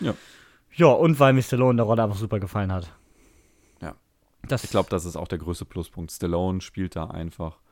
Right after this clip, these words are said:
Speaker 1: s-, relativ gut und, äh, ist einfach schön, da nochmal zu sehen.
Speaker 2: Und man merkt auch
Speaker 1: Ich
Speaker 2: schon,
Speaker 1: finde
Speaker 2: warum
Speaker 1: aber,
Speaker 2: er
Speaker 1: es
Speaker 2: das,
Speaker 1: ist
Speaker 2: warum er das, der Marketing-Mittelpunkt ist.
Speaker 1: Ja, das war, es gibt sonst nicht viel. Also ich finde den Darsteller von Cyrus, diesen Pilo Asbæk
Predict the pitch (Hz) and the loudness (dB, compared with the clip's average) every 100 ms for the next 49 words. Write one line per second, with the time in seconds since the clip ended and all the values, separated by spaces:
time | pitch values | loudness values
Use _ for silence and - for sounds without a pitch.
0 | _ _ _ _ _ _ _ _ _ _ | _ _ _ _ _ _ _ _ _ _
1 | - - - - - 110 127 - 104 - | -20 -20 -16 -14 0 4 4 4 -4 0
2 | 110 113 - _ _ _ _ _ _ 92 | 0 0 -8 _ _ _ _ _ _ -4
3 | 90 87 90 85 85 90 90 - 101 92 | -4 -4 -4 -4 -4 -6 -8 -4 -2 -2
4 | 87 82 82 82 - 78 82 87 85 - | -4 -6 -6 -10 -12 -6 -4 -4 -6 -8
5 | 135 160 131 135 143 107 127 127 123 123 | -4 0 2 2 2 0 2 4 4 4
6 | 131 131 117 98 85 78 120 123 131 131 | 2 2 0 -4 -8 -4 -4 -2 0 2
7 | 127 - 120 113 104 120 120 87 123 110 | 0 0 -6 -6 -8 -6 -6 -6 -4 0
8 | 117 - 107 110 113 117 - 107 - 95 | 0 0 -4 -2 -2 -2 -4 -8 -8 -10
9 | - _ _ _ - - _ 78 69 71 | -12 _ _ _ -20 -20 _ -8 -8 -12
10 | _ _ - 80 - 92 87 98 - 107 | _ _ -14 -14 -10 -10 -6 -8 -4 -6
11 | - 87 78 82 76 - 85 87 95 107 | -6 -10 -10 -14 -14 -12 -10 -6 -4 -2
12 | 110 139 135 107 107 113 - 104 95 - | -4 -4 -4 -2 -2 -2 -4 -6 -6 -8
13 | 92 - 107 92 92 95 92 90 90 - | -10 -4 -2 -2 -4 -8 -6 -6 -6 -10
14 | - 95 92 - 95 - - - 92 95 | -10 -8 -8 -8 -10 -10 -16 -16 -6 -6
15 | 127 - | -6 -12